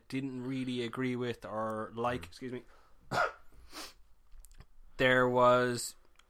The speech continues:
Speaker 1: this campaign's changed. There was a, a more linear storyline that, yeah, spanned generations and continents, but it was one storyline. Um, the formations were gone. I still miss the formations. Um,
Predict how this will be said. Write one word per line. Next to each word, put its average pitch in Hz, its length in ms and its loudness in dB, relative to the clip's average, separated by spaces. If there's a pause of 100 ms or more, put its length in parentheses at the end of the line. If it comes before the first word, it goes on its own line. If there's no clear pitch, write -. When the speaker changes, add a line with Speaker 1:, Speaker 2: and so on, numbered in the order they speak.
(320)
Speaker 1:
this 135 180 -2
campaign's 143 520 -2
changed. 98 460 -10
There 107 80 -12
was 107 160 -10
a, 107 320 -6
a 113 100 -6
more 113 220 -2
linear 120 580 0
storyline 113 920 0
that, 101 360 -10
yeah, 151 200 2
spanned 135 440 2
generations 113 760 -2
and 98 100 -14
continents, 123 640 -4 (100)
but 110 140 -2
it 107 100 -6
was 110 680 0 (720)
one 131 360 2
storyline. 110 680 -4 (1000)
Um, 110 1080 -2 (220)
the 120 60 -6
formations 123 540 4
were 113 80 -2
gone. 107 320 -4 (200)
I - 100 -14
still 110 220 -8
miss 101 140 -10
the - 100 -20
formations. 98 720 -10 (480)
Um, 110 800 -2